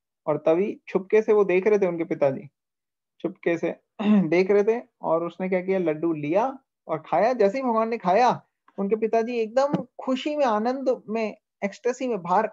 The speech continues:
उनसे emotions एकदम control नहीं हुए और वो एकदम बाहर आए और उन्होंने, तभी भगवान जो थे वो अंदर वापस चले गए। लेकिन लड्डू का एक bite ले लिया था, तो वो लड्डू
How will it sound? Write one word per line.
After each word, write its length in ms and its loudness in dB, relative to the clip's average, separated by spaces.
उनसे 1000 -8
emotions 640 -2
एकदम 260 0
control 360 4
नहीं 140 -12
हुए 100 -20
और 100 -14
वो 100 -6
एकदम 600 -2
बाहर 260 -2
आए 100 4
और 120 0
उन्होंने, 420 -4
तभी 540 -4
भगवान 400 -2
जो 100 -4
थे 100 -2
वो 200 -2
अंदर 260 -2
वापस 200 -2
चले 200 -14
गए। 140 -20
लेकिन 240 0
लड्डू 440 -2
का 320 0
एक 200 0
bite 220 0
ले 180 -2
लिया 180 -2
था, 180 -16
तो 80 0
वो 100 2
लड्डू 540 2